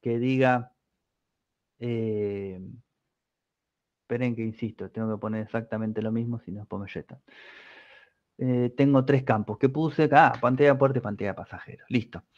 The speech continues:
Eh, auto. Y acá le voy a decir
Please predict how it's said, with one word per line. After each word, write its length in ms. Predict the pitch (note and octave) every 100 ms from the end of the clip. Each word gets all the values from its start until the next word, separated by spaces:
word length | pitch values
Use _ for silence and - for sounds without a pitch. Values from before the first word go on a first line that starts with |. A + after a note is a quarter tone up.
| - - _ _ _ C#3+
Eh, 880 | C3+ B2+ B2 A#2+ A#2+ A#2+ A#2+ A2+ A2 A2 -
auto. 600 | F#3+ D#3 C#3+ D#3 E3 - _ _ _ _ _ _ _ _ _ _ _ _ _ _ _ _ _ _ _ _ _ _ _ _ _ _ _ _ _ _ _ _ _ _ _ _ _ _ - - _ _ _ - _ _ _ _ _
Y 80 | D3
acá 200 | C#3 D3
le 100 | C#3
voy 240 | C3 B2+
a 60 | A2+
decir 360 | G#2 - F#2+